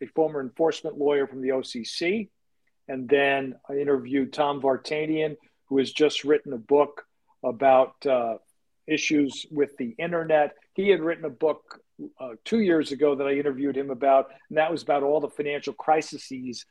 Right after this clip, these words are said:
in the U S and what we've learned from them. So I got those couple of things, uh, set up, and we're work-, we're working to effort, uh, several other, hopefully very interesting,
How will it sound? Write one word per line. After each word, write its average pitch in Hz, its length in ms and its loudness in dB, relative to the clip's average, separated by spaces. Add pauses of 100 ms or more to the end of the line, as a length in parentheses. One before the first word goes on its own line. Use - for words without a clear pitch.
(280)
in 170 160 -2
the 156 80 2
U 156 260 4
S 151 220 2
and 139 100 -8
what 156 220 -2
we've 127 180 -10
learned 151 480 -4
from 117 260 -8
them. 107 320 -12
So 131 220 -6
I 127 40 -6
got - 200 0
those 170 340 0 (440)
couple 180 320 4
of 151 100 -4
things, 151 460 -6 (120)
uh, 131 100 -14
set 160 340 6
up, 156 240 2 (340)
and 135 400 -8
we're 139 200 0
work-, 151 360 0
we're 147 160 0
working 151 720 0
to 139 400 -6
effort, 147 340 -4 (540)
uh, 135 220 -4
several 156 460 4
other, 143 460 -2 (300)
hopefully 156 380 -6
very 143 300 -4
interesting, 135 640 -10